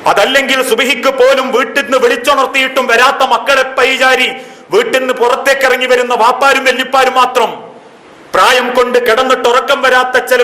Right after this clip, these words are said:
വല്യപ്പാര് മാത്രം. ഇതല്ലേ ഉള്ളൂ നമ്മുടെ നാട്ടിലെ പള്ളിയിൽ? ഇതല്ലേ ഉള്ളൂ നമ്മുടെ ജമാഅത്തുകളിൽ? ഓരോ തറവാടുകളിലും ഓരോ വീട്ടിന്റെ ബെ-, ഡൈനിങ് ഹാളിലും ബെഡ്റൂമുകളിലും രാത്രി പതിനൊന്നും പന്ത്രണ്ടും മണി വരെ ടി വി കണ്ട് അർദ്ധമയക്കത്തിന്റെ കണ്ണുമായി കിടന്നുറങ്ങുന്ന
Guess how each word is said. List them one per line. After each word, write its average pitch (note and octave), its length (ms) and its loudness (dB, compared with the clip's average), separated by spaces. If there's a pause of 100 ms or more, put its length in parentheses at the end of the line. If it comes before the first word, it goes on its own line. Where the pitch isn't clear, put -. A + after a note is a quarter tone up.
വല്യപ്പാര് B3+ 480 2
മാത്രം. A#3 520 -2
ഇതല്ലേ C4 340 2
ഉള്ളൂ D4 180 0
നമ്മുടെ D4 280 2
നാട്ടിലെ C#4 300 2
പള്ളിയിൽ? D4 600 -4 (580)
ഇതല്ലേ C#4+ 280 2
ഉള്ളൂ D#4 280 2
നമ്മുടെ D4+ 300 0
ജമാഅത്തുകളിൽ? D4+ 840 0 (680)
ഓരോ C#4 380 2
തറവാടുകളിലും C#4+ 720 2
ഓരോ C#4 260 2 (120)
വീട്ടിന്റെ C#4+ 360 -2
ബെ-, B3+ 320 -4
ഡൈനിങ് B3 200 -6
ഹാളിലും C#4+ 380 0
ബെഡ്റൂമുകളിലും C#4+ 760 0 (300)
രാത്രി G#3+ 260 0 (100)
പതിനൊന്നും D4 400 0
പന്ത്രണ്ടും D4+ 500 0
മണി D4 140 0
വരെ C#4+ 300 0
ടി C4+ 140 0
വി D4+ 140 -2
കണ്ട് D4 340 -2 (220)
അർദ്ധമയക്കത്തിന്റെ D4+ 800 0
കണ്ണുമായി D4 500 2
കിടന്നുറങ്ങുന്ന D4+ 1000 0